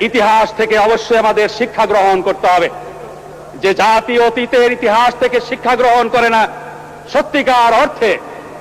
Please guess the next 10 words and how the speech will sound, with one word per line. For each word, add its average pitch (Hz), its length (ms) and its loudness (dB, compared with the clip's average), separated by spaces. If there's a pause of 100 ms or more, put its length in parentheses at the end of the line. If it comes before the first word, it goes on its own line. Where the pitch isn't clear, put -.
(120)
সে 214 140 0
জাতি 233 540 0
তার 226 320 4
ভবিষ্যৎকে 226 880 0 (420)
সঠিক 294 340 0 (140)
খাতে 233 360 0
পরিপ্রবাহিত 220 580 0
করতে 202 280 -2
পারে 196 220 0
না, 190 160 0